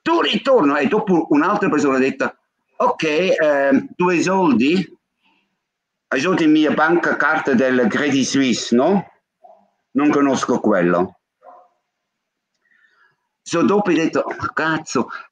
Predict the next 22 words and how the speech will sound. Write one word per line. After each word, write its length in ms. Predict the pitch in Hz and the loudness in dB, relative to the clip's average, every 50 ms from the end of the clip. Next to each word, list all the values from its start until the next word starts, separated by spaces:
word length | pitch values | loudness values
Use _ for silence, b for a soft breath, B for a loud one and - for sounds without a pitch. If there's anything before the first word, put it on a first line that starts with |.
| _ _ _ _ _ _ - | _ _ _ _ _ _ 0
dopo 260 | 170 196 190 - 190 | 0 0 0 2 0
hai, 140 | 180 165 165 | 0 2 2
hai 340 | - 147 131 - 160 147 | 2 0 0 0 0 -2
detto, 340 | - 160 160 160 160 135 147 160 | 0 0 -2 0 0 0 2 2
"Ma 260 | 151 151 156 160 156 | 2 4 4 4 4
mia 300 | 151 165 175 170 160 143 | 4 4 2 2 2 0
gente, 920 | 117 - 170 180 170 156 135 117 - - - 131 139 143 151 160 147 - - | -2 -2 -2 0 2 2 2 2 0 -2 -2 -2 0 0 0 0 0 0 -2
Benny 400 | - 113 107 147 151 147 147 135 | -4 -4 0 2 2 2 2 2
Bowden, 680 | - 160 147 139 131 117 113 110 101 92 120 127 135 123 | 2 0 0 2 2 2 2 2 2 2 2 4 2 2
il 80 | 107 | 0
proprietario 720 | - 123 123 120 - 131 120 - 151 151 151 147 147 131 113 | 0 0 -2 0 -2 -2 -4 -2 -2 -2 0 0 2 2 2
dell'Elite, 800 | 117 120 120 - 147 139 143 123 104 101 110 123 135 - - - B B B | 2 0 0 0 0 0 0 2 2 2 2 2 0 -2 -4 -10 B B B
lei 220 | B 131 151 170 165 | B 0 0 0 0
aspettare 720 | 143 - - - 147 139 - - 156 160 160 156 151 139 | -2 -4 -4 -4 -4 -2 -2 -2 -2 -2 -2 0 2 2
me 240 | 135 139 135 135 131 | 2 2 2 2 0
al, 340 | 123 123 120 120 120 120 - - | 0 2 2 2 2 0 0 0
all'aeroporto." 1000 | 127 123 131 135 131 123 123 113 - - 156 139 117 - - - - 107 101 - _ - - _ _ _ _ _ _ _ _ | 0 2 2 2 2 2 0 0 0 2 2 2 2 0 -2 -6 -6 -4 -4 -4 _ -12 -20 _ _ _ _ _ _ _ _
Dopo 180 | - 156 165 170 | -4 -2 0 2
hai 100 | 165 156 | 2 2
sentito, 760 | 156 151 147 139 139 143 131 - - 135 143 139 131 - - - | 2 2 2 2 4 2 0 0 0 0 0 0 0 -2 -6 -8
"Signora, 960 | - 147 156 160 160 165 170 170 170 165 170 165 165 160 156 160 156 151 - | -2 0 2 4 4 4 2 2 2 2 2 2 2 2 2 2 2 2 2
eh, 880 | - - - - _ _ _ _ _ _ _ _ - - 175 175 170 | 0 -4 -12 -18 _ _ _ _ _ _ _ _ -16 -14 -12 -12 -12